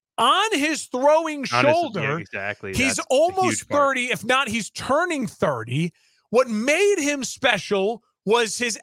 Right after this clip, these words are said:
Speaker 1: athletic ability and his bombs, his deep balls. He was very much Lamar Jackson and, and, and Justin Fields.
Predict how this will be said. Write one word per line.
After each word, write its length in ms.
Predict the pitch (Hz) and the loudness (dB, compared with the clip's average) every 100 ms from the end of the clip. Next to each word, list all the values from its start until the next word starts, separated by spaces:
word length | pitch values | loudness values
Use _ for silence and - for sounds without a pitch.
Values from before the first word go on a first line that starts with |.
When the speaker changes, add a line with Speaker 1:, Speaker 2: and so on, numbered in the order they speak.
| 214 | 0
Speaker 1:
athletic 680 | 240 - 226 302 359 - 247 | 0 2 2 2 2 -2 -2
ability 580 | 180 214 208 208 214 - | 0 0 0 -2 -4 -2
and 140 | 220 | -2
his 240 | 202 214 143 | 0 -2 -4
bombs, 800 | 139 - 214 294 254 208 196 - | -10 2 2 4 0 -2 -6 -4
his 180 | 185 | -4
deep 320 | 139 240 277 - | -2 -2 -2 -2
balls. 240 | 170 180 | -4 -2
He 60 | 202 | -2
was 140 | 160 | -2
very 360 | 143 254 339 320 | 2 4 2 0
much 260 | 269 - | -2 0
Lamar 300 | 226 226 226 | -2 2 2
Jackson 500 | 175 214 214 - 208 | 2 0 -2 -2 -2
and, 200 | 196 208 - | -2 -4 -2
and, 260 | 180 175 _ _ _ - | 0 0 _ _ _ 0
and 200 | 185 185 | 2 2
Justin 380 | 196 214 - 175 | 2 0 -2 -6
Fields. 440 | 208 220 151 143 | -2 -2 -2 -8